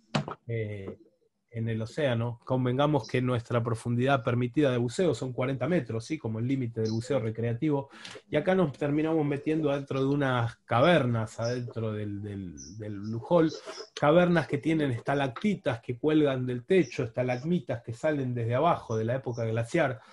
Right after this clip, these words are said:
¿sí? Eh, el único, la única forma de conocer estos paisajes es obviamente buceando, si no, no habría forma de llegar hasta ahí.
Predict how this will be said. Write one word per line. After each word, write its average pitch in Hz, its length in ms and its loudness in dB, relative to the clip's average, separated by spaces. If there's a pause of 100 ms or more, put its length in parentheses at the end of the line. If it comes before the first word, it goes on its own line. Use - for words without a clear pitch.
(220)
¿sí? 156 280 -2 (300)
Eh, 110 480 -2 (220)
el 143 180 0
único, 135 640 0
la 147 120 4
única 160 240 2
forma 190 340 4
de 143 80 2
conocer 147 420 0
estos 123 280 -4
paisajes 143 600 -2
es 127 260 -8
obviamente 123 500 -4
buceando, 117 560 -2
si - 120 -14
no, 139 140 -6
no 123 100 -2
habría 120 240 -2
forma 127 380 -4
de 113 80 -4
llegar 120 420 -4 (540)
hasta 123 300 -6
ahí. 135 280 2